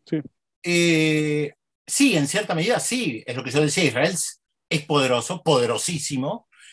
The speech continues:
Speaker 2: eh, y por lo general es difícil que, que un poderoso resigne.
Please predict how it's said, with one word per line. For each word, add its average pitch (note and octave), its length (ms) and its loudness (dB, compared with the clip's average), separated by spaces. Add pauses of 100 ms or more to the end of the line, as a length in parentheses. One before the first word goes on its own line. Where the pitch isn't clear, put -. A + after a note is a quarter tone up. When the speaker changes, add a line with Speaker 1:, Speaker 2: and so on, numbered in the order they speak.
(440)
Speaker 2:
eh, G2 1080 -4 (420)
y A2 100 -8
por A#2 140 2
lo A#2 60 2
general D3 640 2
es A2+ 100 -6
difícil D3+ 400 0
que, A2+ 180 2
que - 100 -6
un A2 100 -4
poderoso A2+ 420 2
resigne. G2 640 -4